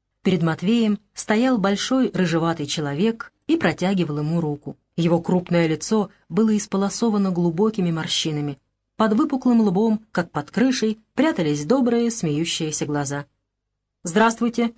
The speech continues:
просто сказал Беляев и, взглянув на Анну, поклонился ей. «Помешали мы вам, хозяюшка?»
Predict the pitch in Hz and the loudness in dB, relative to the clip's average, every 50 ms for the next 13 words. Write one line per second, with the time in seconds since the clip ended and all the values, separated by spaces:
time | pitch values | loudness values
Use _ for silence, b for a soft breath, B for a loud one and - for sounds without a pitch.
0 | _ _ _ _ _ - 196 190 190 190 190 170 - - 175 160 175 170 156 160 | _ _ _ _ _ 0 2 2 2 2 -2 -4 -2 -2 0 2 2 2 2 0
1 | 160 175 208 202 170 160 - _ _ _ _ - 226 214 180 185 175 185 180 190 | 0 0 0 0 -2 -2 -6 _ _ _ _ 2 2 2 2 2 2 2 2 2
2 | 190 185 - 165 147 160 214 247 240 226 214 220 180 - 175 156 156 156 151 147 | 0 0 -2 -2 0 0 2 2 2 2 0 -2 -4 -4 -2 -2 0 -2 -4 -4
3 | 143 - 151 143 139 139 131 - _ _ _ _ _ _ _ _ - 247 262 285 | -6 -6 -6 -6 -6 -6 -8 -10 _ _ _ _ _ _ _ _ 2 4 4 4
4 | 285 - 349 359 339 302 247 214 185 156 151 147 139 131 - 190 202 190 247 226 | 4 2 2 4 4 4 4 2 2 2 0 0 0 0 0 0 2 2 2 2
5 | 160 - - - 143 - | 0 -2 -4 -8 -10 -12